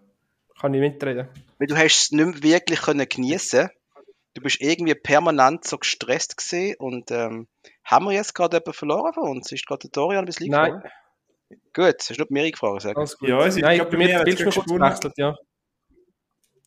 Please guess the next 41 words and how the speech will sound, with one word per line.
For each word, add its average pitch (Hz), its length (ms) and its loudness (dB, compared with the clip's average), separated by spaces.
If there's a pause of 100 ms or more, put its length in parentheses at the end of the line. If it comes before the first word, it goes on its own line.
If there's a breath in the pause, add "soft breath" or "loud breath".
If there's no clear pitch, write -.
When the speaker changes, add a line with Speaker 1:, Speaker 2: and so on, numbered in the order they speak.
(260)
Speaker 1:
Das 147 80 0
ist - 120 -2
alles 202 180 8
gut, 180 180 2
Speaker 3:
Ach - 40 0
Speaker 1:
sind 170 140 2
Speaker 3:
so. 165 60 2
Speaker 1:
weiter 165 280 -6
auf. - 200 -14
Alles 135 220 -10
gut. 160 100 6
Speaker 2:
Okay, 165 180 4
sehr 139 200 4
gut. 123 180 -4 (180)
Speaker 1:
Ja, 143 80 -6
ja. 135 240 -6
Speaker 3:
Gut. 139 320 -2 (840)
Speaker 2:
Ja, 120 320 4 (140)
Netflix. 131 400 0
Nein, 160 140 6
Breaking 175 280 4
Bad, 165 160 6
äh, 185 100 2 (120)
wenn 196 160 6
wir, 196 80 2
wenn 190 140 4
wir 180 120 2
gerade 180 100 4
davon 170 200 0
reden, 165 260 2
äh, 139 240 4
Better 160 220 4
Call 151 260 2
Saul 156 440 6
ist - 120 -2
ein 139 220 4
sehr, 151 340 0
äh, 170 200 4 (360 soft breath)
spannendes 175 1000 2
Sequel, 135 580 -2 (920)
wo 160 420 8